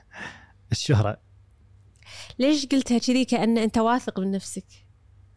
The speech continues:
Speaker 1: عاد تدري ما أحب أقول عن نفسي مشهور، ما زلت.
Speaker 2: أدري.
Speaker 1: ما أحب أقول نفسي، أقول معروف.
Speaker 2: أنا لما أحد يسألني يقول: "أنت مشهورة؟" أقول لهم: "To some people, maybe."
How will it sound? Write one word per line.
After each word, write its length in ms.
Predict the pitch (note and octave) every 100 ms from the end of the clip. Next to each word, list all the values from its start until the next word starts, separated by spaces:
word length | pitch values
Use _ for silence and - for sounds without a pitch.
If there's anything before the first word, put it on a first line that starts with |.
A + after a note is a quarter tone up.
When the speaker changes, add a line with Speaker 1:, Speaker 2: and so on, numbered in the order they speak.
| -
Speaker 1:
عاد 100 | C3+
تدري 220 | D3+ D#3+
ما 100 | E3+
أحب 180 | C#3 C#3+
أقول 160 | C3+
عن 80 | B2
نفسي 240 | C3 - A#2
مشهور، 340 | - A#2+ - _ -
ما 120 | A#2+
زلت. 240 | A2+ A#2+ G2
Speaker 2:
أدري. 440 | G#2 G#2 G2+ G2 - - -
Speaker 1:
ما 80 | C#3+
أحب 200 | D#3 D#3+
أقول 160 | C3 A#2+
نفسي، 200 | G#2+ C3+
أقول 260 | C3 C3+
معروف. 380 | D#3 F3 C#4 - -
Speaker 2:
أنا 340 | F4 F#4 F#4 F4
لما 80 |
أحد 140 | F4 D#4+
يسألني 300 | D#4 - E4
يقول: 140 | C#4+
"أنت 180 | D#4 -
مشهورة؟" 380 | D4 D4 E4+ F#4
أقول 260 | E4 D#4
لهم: 420 | D#4+ D#4+ D4+ A#3+ - _ - - -
"To 80 | D4+
some 200 | D4 D#4 C4+
people, 520 | B3+ - G3 G3 - G#3+
maybe." 280 | G3+ F3+